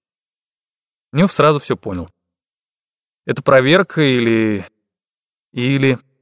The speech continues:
Он кивнул. «Где поговорим?» «Где угодно, у вас в башенке, например».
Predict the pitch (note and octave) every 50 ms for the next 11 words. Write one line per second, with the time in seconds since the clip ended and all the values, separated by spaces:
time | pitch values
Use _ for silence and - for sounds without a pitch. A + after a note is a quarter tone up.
0 | _ _ _ _ _ _ _ _ _ _ _ _ _ _ _ _ _ _ - A2+
1 | A2+ B2 - - A#2 G2+ F#2+ F#2 F2 E2 - _ _ _ _ _ _ _ _ _
2 | _ _ _ _ _ _ _ _ _ - - A#2 C#3+ D3+ C#3+ C3 A2+ A#2 A2+ G#2
3 | G#2 A#2+ D3 D3 - _ _ _ _ _ _ _ _ _ _ _ _ _ _ _
4 | _ _ _ _ - C#3 D#3 G3+ A3 C4+ C4 A3+ F3+ E3 F#3+ A#3 G#3 D3 A#2+ F#2+
5 | F2 - - A2 A#2 F3+ G#3 D3+ A2+ G2+ F#2+ A#2 D3+ E3+ - - D3 B2+ C#3 B2+
6 | A2+ A2+ A2+ G#2+ G#2 G2+ -